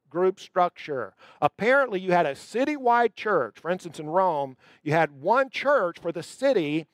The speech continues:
with a shared eldership and a shared treasury, but the people were meeting in small groups and cells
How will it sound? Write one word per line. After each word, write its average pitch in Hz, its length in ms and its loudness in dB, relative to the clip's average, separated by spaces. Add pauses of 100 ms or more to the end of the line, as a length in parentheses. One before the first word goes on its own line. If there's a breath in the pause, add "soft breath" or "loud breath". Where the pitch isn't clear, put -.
(340 loud breath)
with 185 120 2
a 170 80 2
shared 262 500 4
eldership 208 720 0 (240 soft breath)
and 180 140 2
a 175 40 -2
shared 233 380 2
treasury, 160 840 0 (180 loud breath)
but 180 160 2
the 190 100 -2
people 277 480 -2
were 175 140 2
meeting 196 400 2
in 156 140 -8
small 220 720 0
groups 180 420 -4
and 147 100 -16
cells 147 600 -2